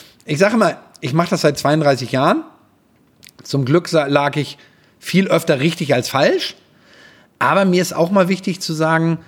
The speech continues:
auch Höhle der Löwen und auch Ralf Dümmel ist keine hundertprozentige Garantie. Sowas gibt's nicht.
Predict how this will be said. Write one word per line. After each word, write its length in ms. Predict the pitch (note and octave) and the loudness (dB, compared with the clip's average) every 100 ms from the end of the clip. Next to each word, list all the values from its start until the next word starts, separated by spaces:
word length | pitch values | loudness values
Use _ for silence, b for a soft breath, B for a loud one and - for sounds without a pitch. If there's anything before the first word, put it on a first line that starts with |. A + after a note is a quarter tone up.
| B | B
auch 240 | - D#3+ E3+ | 0 0 2
Höhle 220 | F#3+ G3 | 2 4
der 100 | F3 | 2
Löwen 400 | D3+ D#3+ G#3+ G#3 | 4 2 2 -2
und 100 | F3+ | -2
auch 180 | D#3 D#3+ | -2 0
Ralf 200 | D#3+ D#3 | 0 2
Dümmel 460 | C#3+ E3 F#3+ F#3+ - | 0 2 2 -2 -6
ist 320 | - C3+ - - | -12 -10 -10 -8
keine 540 | - F3 F#3+ F#3+ F3 - | -4 0 2 0 -2 -2
hundertprozentige 840 | E3+ F#3+ F#3+ E3+ - E3+ D#3+ D3+ | 0 0 0 -4 -2 -2 0 -2
Garantie. 520 | C#3+ D3+ D#3+ D3 A3 C3 | -2 0 0 0 -2 -2
Sowas 340 | C#3 D3+ - | 0 -2 -2
gibt's 300 | A#3 A#3 - | -4 -6 0
nicht. 260 | D3 F#3+ | 0 0